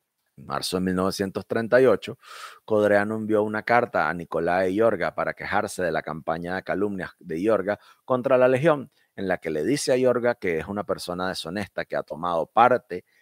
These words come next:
en la opresión de personas inocentes. Iorga, insultado,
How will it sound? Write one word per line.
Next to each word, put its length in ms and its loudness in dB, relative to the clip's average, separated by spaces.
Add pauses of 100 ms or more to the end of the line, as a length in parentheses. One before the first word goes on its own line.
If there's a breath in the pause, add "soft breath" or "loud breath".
en 180 -8
la 100 2
opresión 420 -4
de 80 2
personas 420 -4
inocentes. 720 -8 (320)
Iorga, 480 6 (220 soft breath)
insultado, 760 4